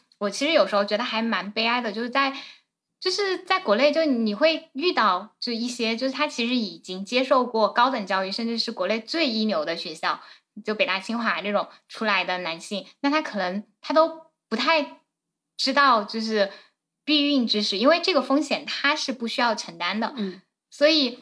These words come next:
Speaker 1: 我就会觉得去，呃，不要，就是首先不要觉得发生性关系这件事情，就是男性是赚，女性去就是赔。女，女性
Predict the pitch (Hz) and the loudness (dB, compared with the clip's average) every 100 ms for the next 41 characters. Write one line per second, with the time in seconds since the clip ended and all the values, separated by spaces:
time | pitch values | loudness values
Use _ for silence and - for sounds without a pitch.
0 | - 240 294 349 - 214 233 254 269 - | -6 0 2 2 2 2 2 2 -2 -16
1 | _ _ - - 370 349 285 240 - _ | _ _ -6 -2 2 4 4 0 -4 _
2 | - 196 185 185 185 196 _ _ 214 240 | -10 -4 -2 -2 -4 -8 _ _ 2 4
3 | 339 285 247 269 262 185 240 269 269 202 | 6 4 2 -2 -2 -2 0 2 0 2
4 | 214 269 262 185 202 208 208 - _ _ | 2 2 0 0 2 2 -2 -10 _ _
5 | - 214 285 294 311 311 285 277 320 233 | -20 -2 0 0 -2 0 2 4 2 -4
6 | 208 214 214 233 - 190 170 175 _ _ | -2 0 0 -4 -8 -14 -16 -18 _ _
7 | - 220 208 196 185 - _ 180 170 202 | -6 -2 0 2 0 -4 _ -6 -4 -2
8 | 254 254 226 247 226 185 - 226 220 - | -2 -2 -2 0 0 -2 -6 -2 -2 -2
9 | 226 214 214 _ - 220 214 - 185 165 | -4 -4 -6 _ -6 -4 -4 -8 -8 -8
10 | 170 - - 202 196 190 202 196 202 185 | -8 -12 -14 -10 -8 -6 -6 -4 -4 -4
11 | 311 294 262 254 | 0 2 0 -4